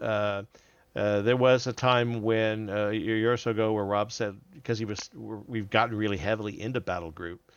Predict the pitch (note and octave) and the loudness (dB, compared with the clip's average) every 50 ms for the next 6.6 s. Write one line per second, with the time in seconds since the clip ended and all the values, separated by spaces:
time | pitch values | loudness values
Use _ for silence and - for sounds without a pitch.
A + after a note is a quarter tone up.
0 | _ _ _ _ _ - G#2 G2+ G2 G#2 G2+ - - - A2 G#2 G2 G2 G2+ F#2 | _ _ _ _ _ -4 -2 -2 -2 -4 -6 -4 -2 0 0 0 0 -2 -4 -6
1 | G2+ G2 F#2 F2+ - _ _ _ _ _ - A#2+ - _ _ _ _ _ - - | -4 -4 -4 -6 -8 _ _ _ _ _ -20 -20 -20 _ _ _ _ _ -18 -16
2 | G2 F#2+ G#2 F#2+ A2+ G#2+ G2 G2 G#2 G2+ F#2+ F2 F#2+ - - - A#2+ A2 G#2 G#2 | -14 -10 -8 -6 -4 -2 -2 0 -2 -2 -2 -6 -8 -10 -6 -2 0 0 0 -2
3 | G#2 G2+ G2 G2 G2 - _ _ - - G2 F2+ F2+ F2 F2 F2 G2 F#2+ G#2 A#2+ | -4 -6 -6 -8 -10 -12 _ _ -10 -8 -6 -6 -6 -6 -8 -10 -6 -4 -2 0
4 | B2 G#2+ G#2 G2+ - _ _ _ _ _ - - G#2 - - - A2 G2+ F#2 G2 | 0 0 -2 -4 -8 _ _ _ _ _ -8 -8 -8 -6 -2 0 0 0 0 -2
5 | F#2 F#2+ F2+ - - - - A2 A2 G#2+ A2 G#2+ G2+ F#2+ F#2+ F#2 F#2 F2+ F#2+ F2+ | -4 -6 -8 -10 -12 -14 -10 -6 -4 -2 -2 -2 -2 -4 -6 -6 -8 -10 -10 -12
6 | F2 - - - A2 G#2+ G#2 G2+ F#2+ F#2 F#2 F#2+ | -12 -10 -8 -6 -4 -2 -2 -2 -2 -4 -6 -10